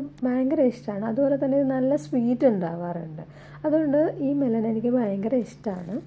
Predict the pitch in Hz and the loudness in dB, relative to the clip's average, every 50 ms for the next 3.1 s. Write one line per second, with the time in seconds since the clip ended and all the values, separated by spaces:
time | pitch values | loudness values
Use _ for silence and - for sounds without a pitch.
0 | - - - - - - - - - - 269 262 285 277 262 247 262 285 277 247 | -12 -18 -18 -18 -18 -18 -18 -18 -12 -8 -6 -4 -2 0 0 0 2 2 2 0
1 | 226 226 - 269 254 233 233 233 240 262 254 233 214 208 208 220 214 208 - 240 | 0 0 2 2 4 4 4 4 4 4 4 4 2 2 2 2 0 2 2 2
2 | 214 226 240 262 240 220 202 208 220 226 214 190 196 233 240 220 208 202 190 214 | 2 4 4 2 2 2 2 2 2 2 0 0 0 -2 -2 -2 -2 0 0 0
3 | 269 | -2